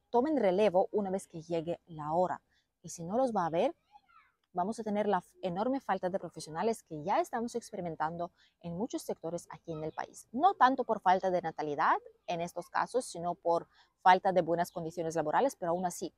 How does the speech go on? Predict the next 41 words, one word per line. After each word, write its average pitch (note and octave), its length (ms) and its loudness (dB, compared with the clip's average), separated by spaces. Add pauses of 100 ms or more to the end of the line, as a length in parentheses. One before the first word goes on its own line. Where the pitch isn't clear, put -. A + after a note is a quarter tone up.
si - 180 -10
encima F3 400 -2
añadimos D#3 480 -6
falta D3+ 320 -4
de D3+ 100 -6
natalidad, C#3+ 640 0
falta D3+ 260 -4
de C#3+ 120 -8
niños F3 400 -2
de F#3 100 -6
nueva E3+ 200 -6
generación, E3+ 540 -4 (1600)
¿qué C4 220 4 (100)
le D#3 200 -10
vamos D3+ 440 -8
a - 240 -10
hacer D3+ 360 -10
después? D3 360 -12
La - 80 -10
situación G#3+ 500 -2
sería F#3+ 480 2 (100)
insostenible. E3 1200 -8
Comentadnos A3 680 4
cómo A#3 220 2
es A#3+ 120 0
en G#3+ 100 0
vuestro F#3+ 260 2
país, A3+ 340 0
a F#3 80 -6
qué D#4+ 160 -2
edad C#4+ 200 0
se C#4+ 100 -8
suelen A#3+ 280 0
tener F#3+ 240 -2
hijos - 300 -2
en G#3 120 -2
el G3 80 0
país G3 320 0
desde F#3 200 0
donde F3+ 280 0
nos F3 260 -4